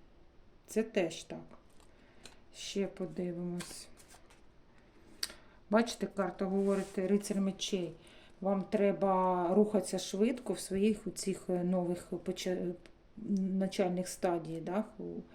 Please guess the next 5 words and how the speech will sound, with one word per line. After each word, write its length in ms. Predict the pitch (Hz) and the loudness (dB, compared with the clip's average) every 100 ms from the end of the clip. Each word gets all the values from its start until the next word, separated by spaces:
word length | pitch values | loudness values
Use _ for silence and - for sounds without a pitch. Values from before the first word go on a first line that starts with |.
| - | -4
розвитку. 600 | 196 185 175 170 - - - - - - - - - - | 0 0 0 -6 -8 -10 -10 -12 -20 -20 -20 -20 -20 -6
Продумати, 580 | 202 202 160 214 202 180 | 2 4 8 10 10 6
да, 140 | 180 202 | 4 2
всі 300 | 202 - 190 | 2 -2 -2
шаги, 640 | - 185 175 190 226 254 | 0 0 0 4 6 4